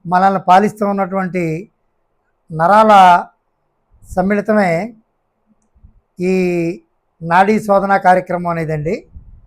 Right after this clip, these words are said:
దీనికి చాలా అనుభవజ్ఞులైనటువంటి వాళ్ళు, దాని మీద పెద్ద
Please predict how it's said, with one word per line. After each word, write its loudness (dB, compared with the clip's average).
దీనికి -2
చాలా 4
అనుభవజ్ఞులైనటువంటి -2
వాళ్ళు, 0
దాని 0
మీద 0
పెద్ద -8